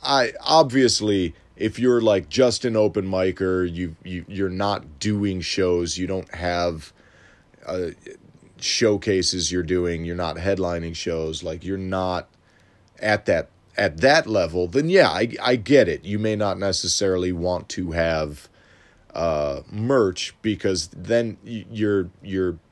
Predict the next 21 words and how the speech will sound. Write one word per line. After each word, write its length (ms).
you 140
know, 120
throwing 400
money 260
away 500
at, 240
at 200
a 60
certain 380
point 340
'cause 180
it's 160
like 200
you 160
haven't, 320
you're, 340
you're 200
not 440
performing, 580
performing 580
yet. 260